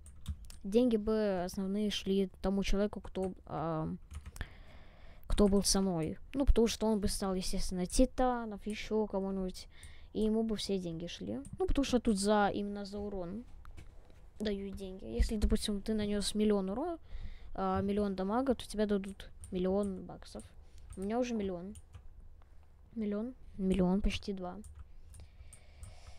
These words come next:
Два миллиона. Ну, мне покажет. Подожди. Не могу раскачать. Э, тут обычно показывают, ну ладно. Ничего страшного.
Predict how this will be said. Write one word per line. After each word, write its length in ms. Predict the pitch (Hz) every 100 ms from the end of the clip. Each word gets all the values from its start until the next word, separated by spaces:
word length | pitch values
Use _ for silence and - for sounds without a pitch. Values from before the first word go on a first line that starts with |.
| - - - - -
Два 200 | 226 233
миллиона. 600 | 233 233 233 240 262 277 262 - - - - 262
Ну, 120 | 320
мне 140 | 392
покажет. 420 | 302 269 269 233 - - - - - -
Подожди. 440 | - 202 185 196 277 370 - - - - - - - - - - - - -
Не 80 | 208
могу 240 | 202 202
раскачать. 600 | 196 - 196 - 214 - - - - - - - - - - -
Э, 260 | 214 220 202
тут 180 | 208 202
обычно 320 | 208 208 -
показывают, 420 | 202 226 233 214 208
ну 120 | 196
ладно. 380 | 185 185 220 262 - - - - - 214
Ничего 240 | 202 233
страшного. 480 | - 196 196 220